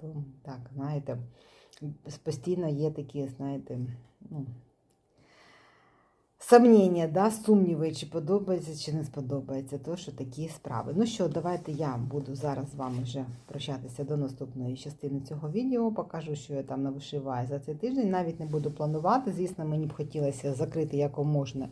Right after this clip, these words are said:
якомога більше цю роботу, але, м, життя триває, як я кажу, і тому не знаємо, що нас чекає за поворотом.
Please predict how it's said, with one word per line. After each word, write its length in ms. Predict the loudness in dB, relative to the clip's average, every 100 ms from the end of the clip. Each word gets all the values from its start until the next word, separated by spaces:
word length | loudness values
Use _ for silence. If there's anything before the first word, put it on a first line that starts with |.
| -2
якомога 640 | 0 0 0 0 2 0
більше 380 | 0 0 -2 -10
цю 260 | -8 -4
роботу, 540 | -4 -2 4 4 4 -6 -8 -20 -20 -20 -20 -16 -4
але, 340 | 0 4 4
м, 840 | 4 2 -2 -2 0 2 4 2
життя 460 | 0 -2 0 2 2 0 -4 _ -8
триває, 520 | -4 0 0 0 -2 -4
як 180 | -6 -6
я 60 | -4
кажу, 440 | -4 -2 2 0 0 -10 -18 -20 -20 -8
і 220 | -2 -2
тому 320 | -2 -2 2
не 100 | 2
знаємо, 360 | 2 -2 -2 -4
що 280 | -6 -8 -8 -6
нас 340 | -4 -4 -6
чекає 500 | -14 -6 -4 -2 -4 -10 -16 -12
за 240 | -4 -4
поворотом. 640 | -2 -4 -2 -4 -10 -10